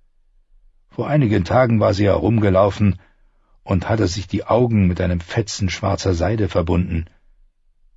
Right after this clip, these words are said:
Syrio lehrte sie, mit den Ohren und der Nase und der Haut zu sehen, wie sie ihm erläuterte. Davor ließ er sie Pirouetten und Rückwärtssalto üben.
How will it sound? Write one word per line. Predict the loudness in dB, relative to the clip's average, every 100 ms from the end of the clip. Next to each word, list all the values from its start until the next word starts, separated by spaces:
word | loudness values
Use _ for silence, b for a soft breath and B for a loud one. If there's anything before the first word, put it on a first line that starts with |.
| _
Syrio | 0 2 2 2 2
lehrte | 2 2 0
sie, | 2 2 0 b b b _ _
mit | -2 0
den | 0
Ohren | 0 2 2 4 2
und | 2
der | 2
Nase | 2 2 2 2 0
und | 0
der | 0
Haut | 0 -2 -2
zu | -2
sehen, | 0 0 2 0 -2 -8 _ _
wie | -6
sie | -4 -4
ihm | -4
erläuterte. | -2 0 0 -2 -8 -12 _ _ _ _ _ _ _ _ _ _ _ _ _ _ _ _ _ _
Davor | 2 4 4 2 4 6
ließ | 4 4
er | 2
sie | 2
Pirouetten | 2 2 4 2 2 2
und | 2
Rückwärtssalto | 0 0 0 0 2 2 4 2
üben. | 2 2 2